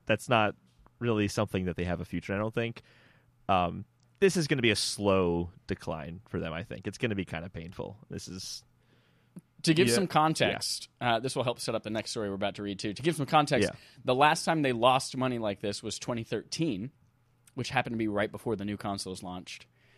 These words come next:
Speaker 2: And then before that, it was the year two thousand, was the only other year that they've ever lost money.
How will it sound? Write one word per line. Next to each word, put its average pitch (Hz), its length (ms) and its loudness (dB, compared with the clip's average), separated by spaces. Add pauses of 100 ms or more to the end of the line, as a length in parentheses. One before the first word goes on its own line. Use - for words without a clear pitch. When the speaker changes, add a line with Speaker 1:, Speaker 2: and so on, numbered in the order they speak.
(420)
Speaker 2:
And 143 180 6
then 131 80 4
before 139 300 4
that, 143 160 12
it 131 60 4
was 120 120 -2
the 120 80 0
year 120 140 2
two 127 180 -2
thousand, 113 480 4
was 104 120 -6
the 117 100 -4
only 120 240 -2
other 113 140 0
year 110 240 0
that 101 80 -6
they've 104 140 -4
ever 107 200 -2
lost 104 420 0
money. 98 340 -4